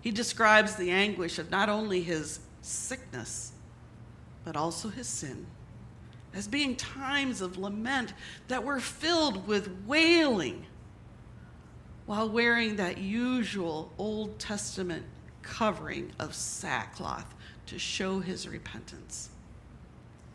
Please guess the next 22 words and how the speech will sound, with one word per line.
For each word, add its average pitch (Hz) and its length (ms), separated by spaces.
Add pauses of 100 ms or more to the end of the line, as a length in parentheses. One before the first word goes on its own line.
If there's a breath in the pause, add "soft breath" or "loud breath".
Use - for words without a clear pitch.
(520)
Sometimes 165 720
David 180 400
was 170 360
totally 226 680
silent 139 720 (1000)
about 175 280
all 175 280
the 180 120
good 160 320
that 160 160
he 170 140
knew 156 280
about 147 260
his 156 220
God. - 140 (1900 loud breath)
And 143 140
yet 156 180
again, 196 420 (800 loud breath)
God 180 440
reverses 175 800
the - 140
trouble - 580